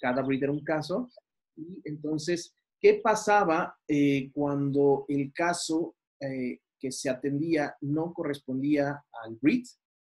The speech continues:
Se desechaba, ¿sí? Así de injusto era. O sea, ¿sabes qué?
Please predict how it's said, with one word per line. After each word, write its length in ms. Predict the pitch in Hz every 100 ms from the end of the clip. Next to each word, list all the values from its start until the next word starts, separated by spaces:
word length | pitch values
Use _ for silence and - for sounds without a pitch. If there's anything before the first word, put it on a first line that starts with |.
| _ _ _ _ _ _
Se 180 | - 131
desechaba, 520 | 127 127 156 131 - _ _ _ _ _ _ _ _ _
¿sí? 280 | - 135 - _ _
Así 380 | - 127 - 165
de 100 | 170
injusto 480 | 190 156 156 - 135
era. 180 | - - _
O 40 |
sea, 280 | 147 135 - _
¿sabes 300 | - 180 185
qué? 400 | - 190 208 -